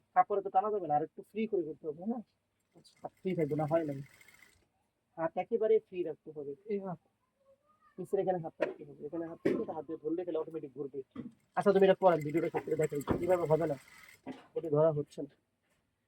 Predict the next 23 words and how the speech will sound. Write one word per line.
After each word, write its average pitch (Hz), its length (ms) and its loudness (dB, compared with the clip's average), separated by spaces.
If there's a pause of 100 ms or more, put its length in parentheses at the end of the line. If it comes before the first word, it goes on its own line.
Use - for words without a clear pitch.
(340)
তো - 60 4
এই 170 80 8 (100)
কাজগুলো 196 400 10 (160)
প্র্যাকটিক্যালভাবে 190 760 10 (220)
হাতে 185 300 10
কলমে 196 300 10
প্রশিক্ষণ 175 440 8
দেওয়া 165 240 10
লাগে। 135 140 6 (100)
কেননা 185 320 10
দেখেন, 170 160 10 (520)
এই 190 100 12
শার্টটা 185 300 6
যখন 202 160 6
আমি 202 80 12
ধরবো, 165 340 10 (360)
দেখেন 170 260 4 (640)
এই 208 100 10
যে, 214 100 10 (580)
এই 208 160 12
যে, 214 80 12 (240)
এই 196 140 8
যে, 185 60 0